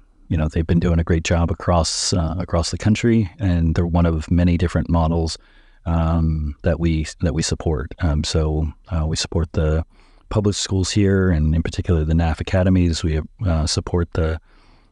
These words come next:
um, kip, uh, D C. We support the,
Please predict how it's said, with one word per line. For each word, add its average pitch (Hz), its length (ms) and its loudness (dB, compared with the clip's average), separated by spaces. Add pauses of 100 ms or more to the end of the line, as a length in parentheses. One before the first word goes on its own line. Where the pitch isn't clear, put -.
(100)
um, 78 580 0 (100)
kip, - 320 -2 (260)
uh, 82 360 0
D 85 100 0
C. 101 340 2
We 87 140 2
support - 520 -4
the, 80 380 0